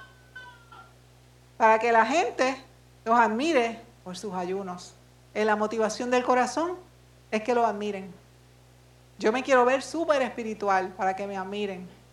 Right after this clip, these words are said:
Mire, eso, eso está muy feo. <laughs> Los que caminan por la puerta estrecha no, no andan pretendiendo ser espirituales. Ni dicen que son espi-, ni siquiera dicen que son espirituales.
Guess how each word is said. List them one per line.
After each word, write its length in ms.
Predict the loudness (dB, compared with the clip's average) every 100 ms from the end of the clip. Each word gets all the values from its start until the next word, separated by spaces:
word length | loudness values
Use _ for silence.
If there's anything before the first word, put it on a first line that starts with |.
| _ _ _ _ _ _ _ -4
Mire, 400 | -2 -2 -6 -14 -20 _ -2
eso, 680 | 0 2 4 4 4 0 -10 -20 -6
eso 260 | -6 -4
está 360 | -4 -2 -2 -6 -18 -14
muy 160 | -8 -6
feo. 300 | -4 -6 -6 -14 -20 _ -8
<laughs> 720 | -8 -8 -12 -14 -16 -14 -6
Los 100 | -2
que 120 | 2
caminan 380 | 2 2 0 2
por 120 | 4
la 140 | 4 4
puerta 520 | 2 2 -2 -4 -6 -20 -18 -12
estrecha 640 | -8 -2 -2 -2 -4 -6 -12 -20 -20 -20 -8
no, 460 | 2 4 4 0 -10 -14
no 140 | -2 0
andan 300 | 2 0 0
pretendiendo 920 | 0 0 -2 -2 -2 -2 0 -2 -2
ser 180 | -4 -4
espirituales. 720 | -4 -8 -8 -4 -2 -2 -6 -16 -20 -20 _ _ _ -6
Ni 180 | -4
dicen 400 | 0 0 0 -2
que 120 | -4 -4
son 180 | -4
espi-, 240 | -6 -8 -8
ni 80 | -8
siquiera 420 | -8 -2 0 0
dicen 300 | -2 -8 -10
que 80 | -10
son 180 | -8
espirituales. 680 | -10 -10 -10 -4 -2 -2 -4